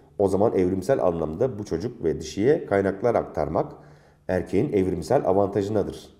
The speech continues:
Çünkü bu onların hayatta kalmasını garanti eder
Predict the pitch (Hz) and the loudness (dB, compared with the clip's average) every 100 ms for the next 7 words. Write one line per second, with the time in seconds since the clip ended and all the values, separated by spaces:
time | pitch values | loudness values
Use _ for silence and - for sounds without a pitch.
0 | _ _ _ _ - 95 - 80 95 - | _ _ _ _ -8 -8 -6 -4 -2 -2
1 | - - 85 82 95 120 78 76 - 117 | -4 -2 0 0 -2 -4 -6 -4 -4 0
2 | 85 78 76 76 73 71 71 76 69 95 | 0 -2 -6 -4 -2 -2 -2 -2 -2 -2